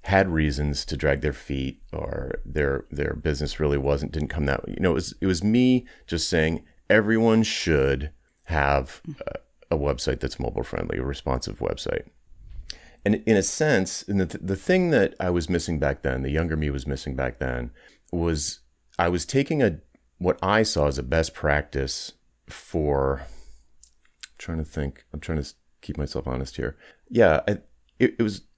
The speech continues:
anybody who had a website, it should be mobile friendly. And in theory, th-, I guess that's true, but in a, in a, in a broad sense, but as you're dealing with an individual client, if you just come in with this generic advice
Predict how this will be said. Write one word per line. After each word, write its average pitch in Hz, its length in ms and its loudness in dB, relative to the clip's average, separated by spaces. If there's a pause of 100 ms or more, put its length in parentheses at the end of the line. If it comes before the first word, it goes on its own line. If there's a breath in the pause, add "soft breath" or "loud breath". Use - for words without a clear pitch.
(200)
anybody 160 320 4
who 117 80 8
had 98 100 10
a 90 40 6
website, 76 540 4
it - 180 -2
should 85 460 2
be 73 160 0
mobile 67 300 -2
friendly. 58 420 -6
And 196 220 -2
in 135 120 2
theory, 117 540 4 (220)
th-, - 120 -8
I - 60 -2
guess - 280 0
that's 76 240 0
true, 90 320 0
but - 220 -2 (120)
in 87 140 0
a, 80 320 0 (360 soft breath)
in 87 80 2
a, 82 120 0
in 85 120 0
a 76 60 0
broad 90 360 2
sense, 64 280 -2
but - 300 -2 (120)
as 87 300 0
you're 78 360 0 (400)
dealing 104 320 4
with 80 120 4
an 80 60 2
individual 76 420 0
client, 80 500 -2
if 85 120 -6
you 95 60 -2
just 104 160 -2
come 101 180 0
in 110 80 6
with 92 120 0
this 71 100 -6
generic 80 500 0
advice 71 720 0